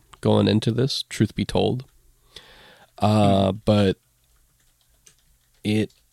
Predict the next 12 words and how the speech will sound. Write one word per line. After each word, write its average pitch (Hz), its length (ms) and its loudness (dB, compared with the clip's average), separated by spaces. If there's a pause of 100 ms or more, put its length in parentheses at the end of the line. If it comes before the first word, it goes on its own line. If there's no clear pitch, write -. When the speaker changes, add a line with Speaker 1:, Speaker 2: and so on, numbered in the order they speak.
(140)
Speaker 1:
really 127 380 0
moved 147 380 2
me. 85 160 -4
It, 92 120 -2
it 92 200 -6
moved 113 320 4
me 104 200 2
profoundly. 113 960 -4 (280)
You 107 160 2
know, 95 320 2
it, 92 240 -4
it, 92 180 -4